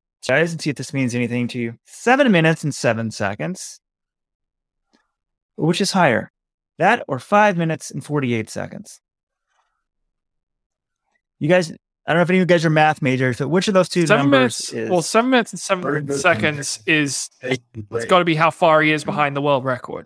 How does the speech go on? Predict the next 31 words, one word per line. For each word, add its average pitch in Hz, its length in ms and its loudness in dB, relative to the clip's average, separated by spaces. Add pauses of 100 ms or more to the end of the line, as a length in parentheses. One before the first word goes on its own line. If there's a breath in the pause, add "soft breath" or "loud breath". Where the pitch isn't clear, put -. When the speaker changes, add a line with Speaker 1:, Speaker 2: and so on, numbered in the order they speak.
Speaker 2:
right? 139 260 -2 (1400)
Speaker 1:
Correct, 185 500 2
John. 123 400 -4 (800)
And 151 160 -2
Speaker 2:
What's 165 120 4
Speaker 1:
five 220 140 6
Speaker 2:
the 220 40 2
other 214 100 2
Speaker 1:
minutes 139 160 0
and 120 60 -2
Speaker 2:
one? 117 40 -4
Speaker 1:
forty-eight 175 420 2
seconds 165 560 2
is 143 300 -4
how 147 200 2
far 143 240 2
he's 131 240 -2
ahead 135 200 -2
of 120 80 -8
the 120 80 -4
women's 117 340 -4
world 110 160 -10
record. 104 400 -12 (1040)
His 220 200 2
time 302 320 4
was 294 160 -4
closer. 208 880 2 (320)
This 180 160 -2
is - 60 -8
some 311 160 4
perspective. 233 640 0